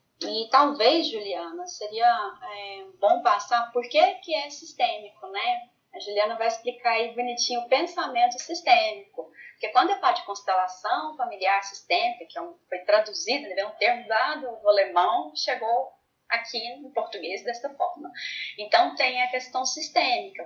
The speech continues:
Por que sistêmica? E voltando à fala aí anterior, é,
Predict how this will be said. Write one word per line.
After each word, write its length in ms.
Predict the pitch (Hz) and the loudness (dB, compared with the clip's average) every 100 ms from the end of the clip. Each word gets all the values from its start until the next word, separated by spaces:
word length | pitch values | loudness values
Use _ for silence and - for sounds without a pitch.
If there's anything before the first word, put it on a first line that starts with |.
| - | -8
Por 160 | 311 - | -6 -2
que 120 | 254 | -4
sistêmica? 640 | - - 208 233 240 233 | -6 0 2 4 0 -2
E 420 | 180 214 214 202 196 | -8 -8 -8 -6 0
voltando 380 | 202 - 220 | 0 0 -4
à 120 | 202 - | -4 -6
fala 400 | 190 190 196 185 | -4 -2 -2 -2
aí 360 | 185 208 214 _ _ - - | -4 -8 -12 _ _ -16 -14
anterior, 680 | 196 196 175 196 240 220 - - - _ | -8 -6 -2 6 6 6 0 -16 -20 _
é, 340 | 196 202 190 | 0 2 2